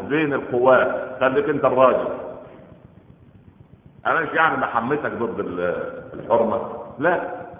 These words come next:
انا عايز أ-، أ-، ارى في البيوت رجالا اصحاب قرار. يوم فلان في ولد شاب صالح رايته في المسجد وزكاه الشيخ وجاي يتزوج بنتنا، كان البنت تقعد معاه وتشوفه، ادي احنا قاعدين.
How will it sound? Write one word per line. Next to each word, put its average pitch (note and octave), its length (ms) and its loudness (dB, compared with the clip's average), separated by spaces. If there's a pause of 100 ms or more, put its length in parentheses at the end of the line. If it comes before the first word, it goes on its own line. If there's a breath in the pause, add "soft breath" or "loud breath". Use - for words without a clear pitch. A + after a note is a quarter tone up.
(240)
انا B2 100 2
عايز D#3+ 160 6
أ-، - 360 -4
أ-، C3 420 2
ارى D#3 280 8
في C3+ 60 -2
البيوت C#3 420 2
رجالا C3 640 2 (340)
اصحاب C#3+ 240 2
قرار. A#2 600 0 (580)
يوم C#3 300 4
فلان F3+ 380 6
في F#3 160 4
ولد F3+ 300 6 (360)
شاب D#3 340 4
صالح D#3 240 6
رايته C#3 340 0
في C3+ 60 0
المسجد C#3 380 -2
وزكاه B2 440 0
الشيخ F3 480 -2 (380)
وجاي F3 320 6
يتزوج C#3 600 4
بنتنا، G#2 300 -6 (960)
كان D#3+ 140 6
البنت D#3 320 0
تقعد D#3 220 4
معاه C#3+ 240 4
وتشوفه، D#3 540 0
ادي D3+ 140 4
احنا C#3+ 140 -4
قاعدين. B2+ 400 -4